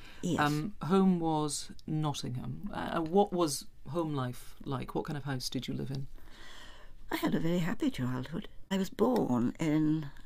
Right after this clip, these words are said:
Speaker 1: a three-storey semi-detached rented house. I had a day nursery and a night nursery. I was very lucky. And I had a rocking horse, which I loved.
Speaker 2: It sounds a little bit posh, is
Speaker 1: Mm.
Speaker 2: it?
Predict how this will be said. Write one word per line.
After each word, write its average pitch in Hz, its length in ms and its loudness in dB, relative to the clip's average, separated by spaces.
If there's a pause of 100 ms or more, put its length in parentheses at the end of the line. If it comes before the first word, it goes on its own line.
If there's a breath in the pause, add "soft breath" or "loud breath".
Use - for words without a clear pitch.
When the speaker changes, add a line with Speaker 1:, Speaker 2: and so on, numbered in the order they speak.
(140)
Speaker 1:
a 151 60 -4
three-storey 156 640 2
semi-detached 156 800 0
rented - 440 0
house. - 580 -4 (800 soft breath)
I 185 120 0
had 139 180 0
a 127 60 4
day 135 240 4
nursery 147 460 2
and 170 120 2
a 180 100 0
night 131 300 0
nursery. - 540 -4 (100)
I - 60 -2
was 160 100 -4
very - 240 0
lucky. - 420 -4 (920 loud breath)
And 147 520 0
I 135 60 -2
had 131 180 -4
a 131 120 -2 (100)
rocking 143 320 0
horse, - 720 -4
which - 200 -6
I - 60 -2
loved. 175 600 -2 (100)
Speaker 2:
It 208 140 0
sounds 262 260 4
a 160 60 0
little 143 180 -4
bit - 200 -8
posh, - 400 -4 (200)
is 240 120 6
Speaker 1:
Mm. - 40 -4
Speaker 2:
it? - 80 -12